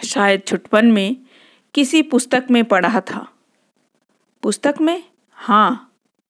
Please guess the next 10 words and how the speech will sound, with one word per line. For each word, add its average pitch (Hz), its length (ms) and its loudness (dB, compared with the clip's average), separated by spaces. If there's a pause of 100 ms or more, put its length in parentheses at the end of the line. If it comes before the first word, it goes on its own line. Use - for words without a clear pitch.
(500)
मुझे 254 300 4
याद 220 400 2
आ 202 120 2
गया, 208 480 0
मेरे 214 380 2
साथ 196 280 -2 (280)
एक 220 240 -2 (180)
लड़का 190 400 0
पढ़ता 208 380 -2
था, 208 280 -2